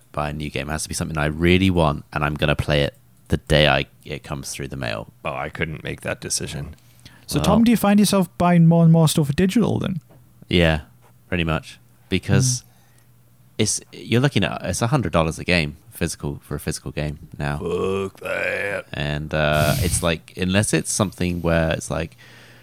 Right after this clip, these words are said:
Speaker 1: we've decided we're all gonna play it together on a certain date or something, or it's a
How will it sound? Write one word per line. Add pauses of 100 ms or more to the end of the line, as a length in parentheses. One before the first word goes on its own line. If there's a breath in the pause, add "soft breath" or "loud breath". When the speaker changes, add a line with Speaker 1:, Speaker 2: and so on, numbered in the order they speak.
(300 loud breath)
Speaker 1:
we've
decided
we're
all
gonna
play
it (220)
together
on
a
certain
date
or
something,
or (360)
it's
a